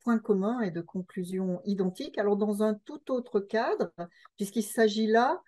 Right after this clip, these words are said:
de convaincre des prescripteurs, alors des prescripteurs vraiment au sens premier du terme, puisque ce sont des médecins. Youssef Gemayel, je te laisse, je vous laisse vous présenter en quelques mots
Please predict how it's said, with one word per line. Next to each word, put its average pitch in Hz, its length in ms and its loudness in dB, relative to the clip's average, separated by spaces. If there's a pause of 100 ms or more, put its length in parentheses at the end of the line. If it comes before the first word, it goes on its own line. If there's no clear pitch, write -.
(220)
de 214 180 8
convaincre 226 680 2
des 196 180 2
prescripteurs, 240 720 -2
alors 185 160 2
des 185 140 2
prescripteurs 202 800 0
vraiment 196 380 0
au 170 40 -8
sens 170 320 -10
premier 226 300 4
du 185 140 -2
terme, 233 320 0
puisque - 280 -8
ce 175 120 -8
sont 220 320 -6 (360)
des 202 340 6
médecins. 190 420 0 (360)
Youssef 240 360 4
Gemayel, 254 460 4
je 208 540 8 (140)
te 214 80 2
laisse, 208 680 2
je 214 60 8
vous 196 160 2
laisse 262 360 2
vous 208 300 0
présenter 214 500 2
en 202 100 0
quelques 196 280 -2
mots 180 340 -2